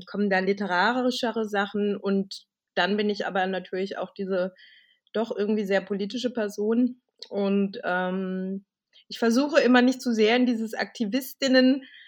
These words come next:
äh, Ding reinzugehen, weil ich da irgendwie auch ein bisschen Vorbehalte habe, glaube ich, aber in so Situationen, wo ich denke, es ist notwendig jetzt, dann wird es halt notwendig und dann kommen wahrscheinlich auch mehr solcher Texte.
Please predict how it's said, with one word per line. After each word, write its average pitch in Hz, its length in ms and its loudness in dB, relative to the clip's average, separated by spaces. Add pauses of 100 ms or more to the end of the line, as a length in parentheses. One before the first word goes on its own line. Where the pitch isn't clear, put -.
(180)
äh, 220 260 6
Ding 254 260 2
reinzugehen, 247 680 2
weil 214 100 2
ich 220 100 0
da 208 140 -2
irgendwie 226 260 2
auch 214 140 0
ein 208 60 -2
bisschen 202 240 -6
Vorbehalte 269 640 -2
habe, 254 260 0
glaube 226 320 4
ich, 233 240 0
aber 185 640 4
in 190 100 -2
so 190 120 -4
Situationen, 185 760 -2 (720)
wo 226 80 8
ich 233 100 6
denke, 214 260 6
es 202 160 2
ist 208 100 -2
notwendig 202 520 2
jetzt, 247 340 0
dann 226 400 2
wird 226 100 -6
es 233 160 -4
halt 226 140 -2
notwendig 220 580 0
und 180 80 -6
dann 180 140 -4
kommen 196 260 -2
wahrscheinlich 190 460 -6
auch 196 140 -6
mehr 175 220 -4
solcher 185 440 -4
Texte. 160 640 -4